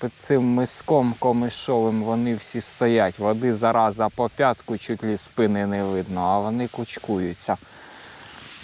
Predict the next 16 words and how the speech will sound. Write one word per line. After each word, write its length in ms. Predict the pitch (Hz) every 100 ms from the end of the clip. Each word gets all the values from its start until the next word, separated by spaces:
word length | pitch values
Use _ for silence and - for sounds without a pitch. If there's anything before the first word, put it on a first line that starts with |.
| - - - - - -
на 180 | 139 120
перелеті, 720 | - 123 123 123 113 - 117
так 220 | 117 110
сказати. 500 | - 127 117 117 - - - - - - - -
Стоять, 520 | - - 131 127 135 -
зустрічають 840 | - 131 123 - 131 117 113 - - -
малька. 600 | 120 117 117 - 110 113 - - - - - - - - - - - - - - - - - -
Не 160 | 117
просто 460 | 113 123 123 - 117
так 280 | - 117 -
я 100 | 110
сюди 360 | - 120 117
лізу 400 | 117 107 101 104
вже 260 | 101 104 104 -
декілька 640 | 110 104 - 104 107 110 107
років 420 | 107 - 110